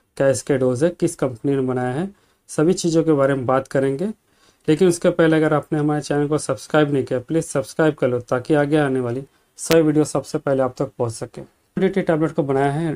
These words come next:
डॉक्टर रेड्डी कंपनी, जो काफ़ी अच्छी कंपनी है। इसके पन्द्रह गोली की कीमत है एक सौ तैंतीस रुपये।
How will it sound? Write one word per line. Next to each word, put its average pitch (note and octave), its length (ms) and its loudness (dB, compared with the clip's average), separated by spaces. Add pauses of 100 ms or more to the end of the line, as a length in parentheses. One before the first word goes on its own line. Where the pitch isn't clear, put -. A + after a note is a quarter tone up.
डॉक्टर C3 280 -2
रेड्डी B2 240 0
कंपनी, C3 460 -4
जो C#3+ 120 -2
काफ़ी C#3 300 -2
अच्छी C#3 220 -4
कंपनी B2+ 400 -6
है। G3 200 -6 (420)
इसके - 220 -6
पन्द्रह F3 400 2
गोली E3 220 0
की D#3+ 120 -8
कीमत D#3 380 2
है D#3+ 120 -2
एक D3+ 80 -8
सौ D#3+ 120 -2
तैंतीस C3 440 -4
रुपये। D#3+ 320 -2